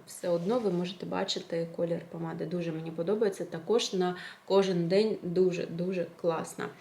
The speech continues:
Ось також, ем, е, така коробочка, бачите. Єдине, що я не побачила, мабуть, просто не звернула уваги, те, що ця помадка була в рефілі. Е, і вона прийшла, так,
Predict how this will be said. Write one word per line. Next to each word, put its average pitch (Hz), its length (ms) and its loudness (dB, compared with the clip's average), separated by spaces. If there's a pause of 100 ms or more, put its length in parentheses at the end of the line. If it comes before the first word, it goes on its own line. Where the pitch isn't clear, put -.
Ось 185 280 8
також, 185 720 2
ем, 170 200 -2 (840)
е, 180 160 -4
така 180 260 -2
коробочка, 190 760 2 (160)
бачите. 208 500 0 (380)
Єдине, 226 380 8
що 220 260 6
я 190 460 6
не 190 220 6
побачила, 190 840 2
мабуть, 185 520 0
просто 196 300 2
не 180 120 4
звернула 180 540 2
уваги, 214 540 4
те, 185 280 0
що 202 560 2 (260)
ця 208 280 0
помадка 214 520 2
була 190 380 4
в 202 100 0
рефілі. 185 520 -2 (220)
Е, 196 260 -2
і 254 120 4
вона 240 320 6
прийшла, 214 680 4 (280)
так, - 240 -18